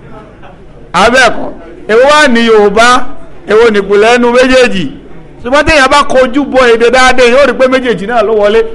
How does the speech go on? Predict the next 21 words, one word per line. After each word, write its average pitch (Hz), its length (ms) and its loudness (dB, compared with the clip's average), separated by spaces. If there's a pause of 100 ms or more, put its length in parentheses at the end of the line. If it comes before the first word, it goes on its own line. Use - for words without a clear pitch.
(960)
Ẹnìkan 226 340 0
ò 208 60 0
lè 226 80 2
wá 254 180 2
sọ 226 140 0
pé 262 120 -2
Àkúrẹ́ 226 360 0
ò 190 40 0
sọ 202 200 -2
Yorùbá 185 340 0
yìí, 190 200 2
Ògidì 175 400 -4
Yorùbá 190 240 -2
ló 220 100 -2
sọ. 196 180 -4 (1600)
Nítorí 247 260 0
pé 247 120 2
bẹ́ẹ̀ 233 200 2
bá 247 120 2
ń 240 140 2
lọ, 226 160 4